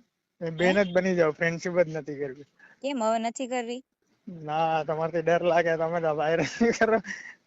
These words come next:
Speaker 1: એટલે
Speaker 2: ડર,
Speaker 1: ભાઈ, તો
Speaker 2: ડર તો લાગવો
Speaker 1: કામ
Speaker 2: જ
Speaker 1: કર.
Speaker 2: જોવે.
Speaker 1: એવા કામ અમે કરતાય નહીં. કેમ કે હું તમારી સાથે વાત કરું, તમે રેકોર્ડિંગ કરીને પછી નંબર નાખીને પછી કરો.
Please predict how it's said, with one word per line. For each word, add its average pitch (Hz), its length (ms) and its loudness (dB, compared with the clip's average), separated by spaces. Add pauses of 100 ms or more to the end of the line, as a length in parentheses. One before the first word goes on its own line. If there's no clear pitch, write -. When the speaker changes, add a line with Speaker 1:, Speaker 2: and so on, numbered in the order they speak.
(160)
Speaker 1:
એટલે 170 340 -4
Speaker 2:
ડર, - 20 -2
Speaker 1:
ભાઈ, 202 200 0 (420)
તો 185 220 4
Speaker 2:
ડર 302 80 0
તો 262 40 -2
લાગવો 226 300 4
Speaker 1:
કામ 196 80 4
Speaker 2:
જ 185 40 2
Speaker 1:
કર. 185 120 4
Speaker 2:
જોવે. 190 360 -4 (1080)
Speaker 1:
એવા 165 220 2
કામ 170 260 2
અમે 170 160 -2
કરતાય 160 420 0
નહીં. 143 360 -10 (2000)
કેમ 165 180 -6
કે 170 220 6
હું 170 260 2
તમારી 175 300 4
સાથે 180 200 4
વાત 175 260 6
કરું, 190 200 4
તમે 190 220 4
રેકોર્ડિંગ 190 520 4
કરીને 196 340 6
પછી 190 280 6
નંબર 190 400 2
નાખીને 190 400 2
પછી 185 240 2
કરો. 185 360 0